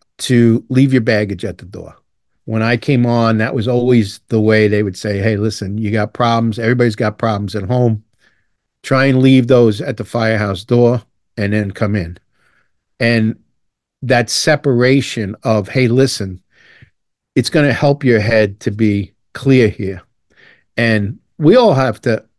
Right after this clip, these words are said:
our minds drift, obviously. People have concerns. But the idea behind the, the phrase is just to reset yourself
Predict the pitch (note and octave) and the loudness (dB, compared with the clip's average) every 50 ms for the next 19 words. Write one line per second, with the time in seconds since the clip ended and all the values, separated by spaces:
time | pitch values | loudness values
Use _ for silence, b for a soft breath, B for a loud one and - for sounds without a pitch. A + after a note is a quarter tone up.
0 | _ - F#3 G3 F#3+ E3 B2+ A#2 A#2+ A2+ G2 - - - - A2 A2+ A2 - - | _ -2 -2 0 0 0 2 2 0 0 -2 -4 -10 -6 -4 -2 -2 -2 -4 -12
1 | - - A2+ G#2+ G#2+ G#2+ G#2+ G#2 - - G#2 G#2+ A2 - - D#3 C#3 A#2+ G2 - | -10 -8 -6 -4 -4 -4 -4 -4 -6 -6 -6 -6 -6 -6 -8 -8 -6 -6 -8 -6
2 | A2 A2 F#2 - - F#2+ F#2 F2+ - - A2+ G#2+ G#2 G2 G2+ - - b b b | -8 -8 -8 -10 -10 -10 -10 -10 -8 -6 -4 -4 -4 -6 -8 -12 -16 b b b
3 | b b b b b _ _ - - - - - _ _ - D#3+ C#3 D#3 F3 F3 | b b b b b _ _ 0 0 0 0 -4 _ _ -2 0 2 4 4 4
4 | D3+ C3 C3+ D#3 D#3+ F#3 E3+ D#3 C#3+ A#2 - - C#3 C#3+ C3+ C3+ C#3 C3+ A#2+ A2 | 2 2 2 4 4 4 4 4 0 0 -2 -4 -6 -4 -2 0 0 0 -2 -2
5 | G#2+ G#2+ G#2 G2+ G#2+ - - _ _ _ _ _ _ _ _ _ - A2 G#2 - | -4 -6 -6 -6 -8 -10 -12 _ _ _ _ _ _ _ _ _ -6 -6 -6 -6
6 | - - C3 B2 A#2+ A2 G#2+ G#2+ G2 A2+ G#2+ G#2+ G2 - - - C#3 A#2+ - - | -6 -4 0 0 2 2 2 0 -2 -4 -6 -6 -6 -6 -2 0 0 0 -2 -8
7 | - - B2 A2+ A2 G2+ G2+ b b b b b _ A2+ A2+ A#2+ C3 C#3 A#2 - | -8 -4 -2 -2 -2 -2 -4 b b b b b _ -8 -2 2 2 2 2 0
8 | - - B2 A#2 - G#2+ G2+ G2 - - - G2+ G2 F#2 - - | -2 0 -2 -2 -2 -4 -6 -6 -6 -8 -8 -8 -8 -8 -12 -14